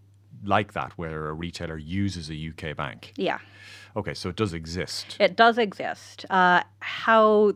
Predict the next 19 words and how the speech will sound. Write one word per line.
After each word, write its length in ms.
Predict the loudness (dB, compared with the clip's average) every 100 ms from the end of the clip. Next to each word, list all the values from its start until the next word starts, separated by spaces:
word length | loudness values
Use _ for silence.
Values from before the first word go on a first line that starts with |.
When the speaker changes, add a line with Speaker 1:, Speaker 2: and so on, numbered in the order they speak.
| 0
Speaker 2:
the 300 | -2 0 0
actual 400 | 0 0 -4 -2
actions 400 | -2 -4 -6 -4
will 140 | -4 -2
happen, 560 | -2 -2 -4 -10 -12 -16 -14
Speaker 1:
Hmm. 520 | -12 -10 -12 -14 -16 -18 -20 -20 _ _
Speaker 2:
frankly, 420 | -6 0 0 0 -4
we 140 | -4
have 260 | -2 -4 -2
no 180 | -4 -4
clue. 340 | -6 -4 0
All 220 | 0 0
we 140 | -2 -4
do 200 | -4 -2
know 220 | -2 -2
is 160 | -4
that 160 | -6 -4
that 220 | -4 -6
particular 720 | -10 -10 -10 -6 -4 -2 -4